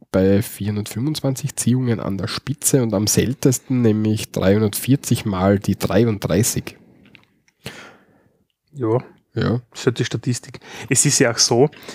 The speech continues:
Speaker 2: dass oft werden ja Geburtstage und sowas getippt, ja, also, also ein Jahresdatum, irgendwas
Speaker 1: Ja,
Speaker 2: drinnen,
Speaker 1: ja,
Speaker 2: das
Speaker 1: das
Speaker 2: heißt,
Speaker 1: war
Speaker 2: du bist
Speaker 1: bei
Speaker 2: bei
Speaker 1: mir auch so,
Speaker 2: neunzehn
Speaker 1: ja.
Speaker 2: irgendwas zum
Speaker 1: Ja.
Speaker 2: Beispiel, ja.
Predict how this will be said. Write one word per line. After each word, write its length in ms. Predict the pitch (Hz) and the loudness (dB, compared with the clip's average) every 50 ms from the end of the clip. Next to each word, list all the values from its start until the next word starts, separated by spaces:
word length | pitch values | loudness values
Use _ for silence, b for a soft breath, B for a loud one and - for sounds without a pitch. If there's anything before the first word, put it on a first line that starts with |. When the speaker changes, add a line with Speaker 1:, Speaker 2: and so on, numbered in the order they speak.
| B B B B - - | B B B B -6 -2
Speaker 2:
dass 340 | - 113 113 107 - - | 0 0 0 0 -2 -2
oft 540 | - 127 127 127 - - - _ - - - | 0 2 2 2 0 -4 -10 _ -8 -4 2
werden 180 | 123 117 110 113 | 4 6 6 6
ja 40 | 110 | 4
Geburtstage 1000 | - - 107 - - 127 127 - - - 117 98 95 98 98 107 120 127 127 123 | 2 0 -4 0 0 0 0 0 -2 -2 -2 -2 -2 -2 -2 -2 -2 -2 -2 -2
und 100 | 147 127 | -4 -4
sowas 320 | - - 117 120 120 - | -4 -2 -2 -2 -2 -4
getippt, 640 | - - 120 - - - 165 175 - - - - - | -2 -4 -4 -4 -4 -4 -4 -4 -4 -8 -18 -8 -4
ja, 160 | - 120 139 | 0 2 2
also, 180 | 127 117 110 117 | 2 2 0 0
also 160 | 110 107 120 | -2 0 -2
ein 140 | 107 104 104 | -4 -4 -4
Jahresdatum, 840 | 104 101 107 113 120 127 123 - - 117 113 - - 127 110 117 117 | -2 -2 0 0 0 0 -2 -4 -6 -6 -6 -6 -4 -4 -2 0 0
irgendwas 360 | 120 123 117 123 107 120 107 | 0 -2 -2 -2 -2 0 2
Speaker 1:
Ja, 120 | 107 107 107 | 2 4 4
Speaker 2:
drinnen, 120 | 113 110 | 4 4
Speaker 1:
ja, 60 | 104 - | 4 2
Speaker 2:
das 60 | - | 2
Speaker 1:
das 140 | - 104 92 | 0 -2 -2
Speaker 2:
heißt, 100 | 123 110 | -2 -2
Speaker 1:
war 100 | 107 98 | -2 0
Speaker 2:
du 20 | |
bist 160 | 98 101 95 | 0 -2 0
Speaker 1:
bei 80 | 98 127 | 0 2
Speaker 2:
bei 40 | 120 | 2
Speaker 1:
mir 60 | 120 | 4
auch 40 | 117 | 4
so, 60 | 120 | 4
Speaker 2:
neunzehn 280 | 131 - - 151 131 131 | 4 2 2 2 2 2
Speaker 1:
ja. 60 | 139 | 2
Speaker 2:
irgendwas 440 | 151 151 170 160 151 156 175 - - | 2 2 0 0 0 -2 -4 -2 -2
zum 120 | - 160 | -2 0
Speaker 1:
Ja. 40 | - 151 | 0 0
Speaker 2:
Beispiel, 300 | 143 - - - - 151 | -2 -2 -4 -4 -4 -2
ja. 140 | 139 151 | -2 -2